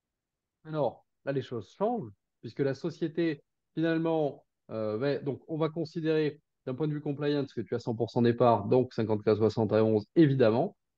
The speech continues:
mais en plus, la société est cont-, est, est contrôlée par des Américains.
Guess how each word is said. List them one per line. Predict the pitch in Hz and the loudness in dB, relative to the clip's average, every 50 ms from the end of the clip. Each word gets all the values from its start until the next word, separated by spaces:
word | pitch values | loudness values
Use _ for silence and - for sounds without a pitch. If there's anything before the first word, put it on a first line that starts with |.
| _ - | _ 6
mais | 185 202 | 8 8
en | 180 160 139 | 10 8 6
plus, | - 190 220 214 - - | 4 2 -2 0 0 0
la | 151 131 | 0 0
société | - 185 170 - - 160 160 220 214 | 0 -2 -2 2 2 0 2 2 0
est | 208 | 2
cont-, | - 170 156 151 156 135 | 2 0 0 0 0 0
est, | 131 123 123 117 113 113 - - | 0 2 2 0 0 -2 -4 -2
est | 156 151 143 | -2 -2 0
contrôlée | - 156 143 - - 165 - - | 2 0 0 2 2 2 2 4
par | - 151 147 | 4 2 2
des | 147 143 147 | 2 2 2
Américains. | 147 147 143 143 143 135 - 120 107 | 2 4 4 2 2 0 -2 -6 -6